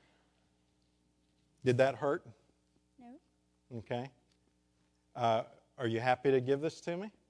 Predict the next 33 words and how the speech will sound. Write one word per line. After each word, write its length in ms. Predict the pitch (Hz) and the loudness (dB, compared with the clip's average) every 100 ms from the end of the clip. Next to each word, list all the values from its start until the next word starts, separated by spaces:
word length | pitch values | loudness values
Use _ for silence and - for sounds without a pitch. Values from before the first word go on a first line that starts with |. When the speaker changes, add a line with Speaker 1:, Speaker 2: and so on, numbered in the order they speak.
| _ _ 277 | _ _ -20
Speaker 2:
Yes, 120 | 254 | -20
sir. 80 | _ 330 _ _ 139 | _ -20 _ _ -14
Speaker 1:
Okay. 340 | 120 135 135 - _ _ _ _ _ _ _ - | -6 -6 -6 -10 _ _ _ _ _ _ _ -2
Uh, 280 | 131 127 127 | 4 4 4
I 120 | 139 | 2
want 240 | 180 196 | 2 0
you 60 | 185 | 2
to 60 | 143 | 0
keep 300 | - 170 - | 0 -4 -2
the 80 | 185 | 0
rest. 420 | 143 113 156 - | 2 0 -2 -8
In 80 | 117 | -4
fact, 320 | 135 123 - - | -2 -2 -4 -12
you 140 | 120 127 | -8 -6
can 140 | 127 | 0
buy 180 | 120 120 | 2 2
your 140 | 110 | 2
lunch 320 | 104 123 135 | 0 -2 -6
today 300 | - 151 156 | -6 -2 0
with 340 | 156 156 151 - | 2 0 -2 -2
it. 380 | 165 170 - - - _ _ _ - | -2 -4 -8 -14 -14 _ _ _ -10
Um, 520 | 120 113 110 110 107 98 - - - - _ _ _ - _ _ _ _ _ _ _ _ _ _ _ _ _ _ _ - | -2 0 0 -2 -6 -12 -20 -20 -20 -20 _ _ _ -20 _ _ _ _ _ _ _ _ _ _ _ _ _ _ _ -20
she'll 140 | 120 | -8
probably 200 | - 117 | 0 0
be 120 | 117 | 2
with 140 | 120 110 | 2 0
me 140 | 117 | -2
and 100 | 113 | -4
I'll 100 | 107 | -4
buy 220 | 104 107 | -2 -2
it 80 | 110 | -2
anyway. 520 | 113 113 104 107 113 131 | -2 -2 0 0 0 0
But, 160 | 117 | -2